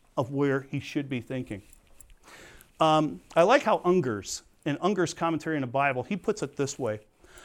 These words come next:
"How like Jonah are God's people when they're more concerned about material benefits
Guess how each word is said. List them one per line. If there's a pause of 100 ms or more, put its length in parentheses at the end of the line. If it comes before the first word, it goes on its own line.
(200)
"How
like
Jonah (140)
are
God's
people (680)
when
they're
more
concerned
about
material (220)
benefits